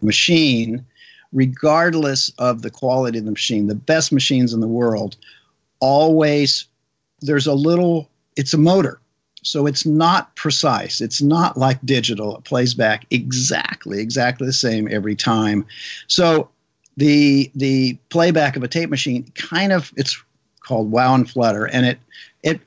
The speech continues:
fluctuates very minutely. Now, we're, our ears, not enough generally to hear it so much, but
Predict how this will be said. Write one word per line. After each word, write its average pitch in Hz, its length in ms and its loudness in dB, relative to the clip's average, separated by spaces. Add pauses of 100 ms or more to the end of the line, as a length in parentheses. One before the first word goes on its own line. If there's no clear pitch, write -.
fluctuates 135 680 -2
very 180 640 2
minutely. 135 640 2
Now, 131 420 0
we're, 165 440 0
our 147 120 2
ears, 160 380 -2
not 180 240 2
enough 175 320 -2
generally 160 480 0
to 131 80 -2
hear 185 340 -2
it - 140 -2
so 180 380 0
much, 110 420 -4
but 165 280 0